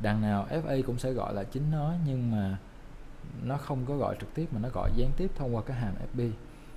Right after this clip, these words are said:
Tương tự F B cũng sẽ gọi lại chính nó nhưng mà không có đi trực tiếp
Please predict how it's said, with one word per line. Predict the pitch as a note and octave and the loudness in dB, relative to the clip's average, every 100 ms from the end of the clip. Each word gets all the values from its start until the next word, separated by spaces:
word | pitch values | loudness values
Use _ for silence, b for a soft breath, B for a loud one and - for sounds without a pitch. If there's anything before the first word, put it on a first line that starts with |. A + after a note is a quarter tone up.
| - | 0
Tương | D#3 D3+ | 2 4
tự | G#2+ G2+ - | 2 0 0
F | - | 0
B | D3 C#3+ | 4 4
cũng | B2+ B2 | 4 0
sẽ | C#3 | 0
gọi | G#2+ - | -2 -2
lại | - | 0
chính | - D#3 | 2 2
nó | C3+ D3 | 2 2
nhưng | D#3 | 0
mà | G#2+ | 0
không | - C3+ | 0 2
có | B2+ | 2
đi | C#3 - - - - - - - - - | 2 2 0 0 2 2 0 -6 -4 0
trực | A2 - | 2 4
tiếp | D#3 | 4